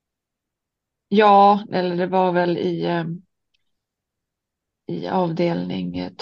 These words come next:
två var det, ja, när han skulle köra kallblod, så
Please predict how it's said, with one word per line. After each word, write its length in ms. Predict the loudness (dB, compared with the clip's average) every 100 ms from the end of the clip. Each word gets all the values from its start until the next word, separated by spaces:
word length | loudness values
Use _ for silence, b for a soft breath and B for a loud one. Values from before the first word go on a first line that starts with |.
| -8
två 260 | -2 -2 -2
var 160 | -2
det, 80 | -2
ja, 120 | -2
när 120 | -2 -6
han 100 | -8
skulle 240 | -8 -8
köra 340 | -6 -4 -4
kallblod, 640 | -4 -4 -4 -2 -2 -2 -6
så 340 | -6 -6 -8